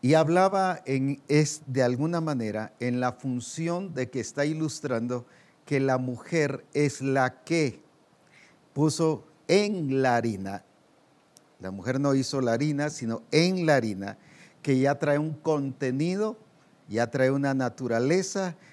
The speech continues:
ya trae una genética, pero la levadura fue precisamente para hacer crecer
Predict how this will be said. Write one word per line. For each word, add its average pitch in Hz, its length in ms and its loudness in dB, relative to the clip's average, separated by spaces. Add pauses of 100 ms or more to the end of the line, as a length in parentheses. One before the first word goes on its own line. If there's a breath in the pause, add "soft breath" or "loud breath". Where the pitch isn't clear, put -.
(140)
ya 110 200 -2
trae 120 200 2
una 135 240 2
genética, 180 800 -2 (340 loud breath)
pero 139 220 0
la 127 180 2
levadura 135 800 0
fue 123 360 0
precisamente 127 840 -4
para 117 340 2
hacer 190 420 0
crecer 160 640 0